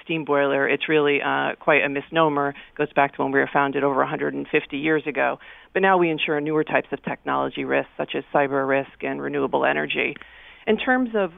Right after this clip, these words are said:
what we're doing with technology in the future, in ad-, in addition to using new technology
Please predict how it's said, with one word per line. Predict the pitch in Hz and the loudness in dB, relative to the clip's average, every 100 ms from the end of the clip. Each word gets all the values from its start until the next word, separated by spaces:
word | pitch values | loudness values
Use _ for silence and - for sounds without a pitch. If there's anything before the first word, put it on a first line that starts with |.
| - | -6
what | 175 180 | 2 2
we're | 175 214 | 2 0
doing | 196 165 143 139 | 0 -4 -2 -2
with | 143 139 | -4 -6
technology | 156 156 143 143 139 | -6 0 0 0 -2
in | 139 | -8
the | 143 | -8
future, | 147 139 151 143 | -6 -4 -2 -2
in | 160 | -4
ad-, | 156 156 - | -6 -8 -6
in | 175 | -4
addition | 170 202 196 196 170 - | -2 -2 -2 -4 -6 -8
to | 160 | -8
using | 147 160 156 151 | -6 -6 -4 -6
new | 151 | -6
technology | - 151 151 143 147 139 143 139 | -4 -6 -2 0 0 -2 -4 -6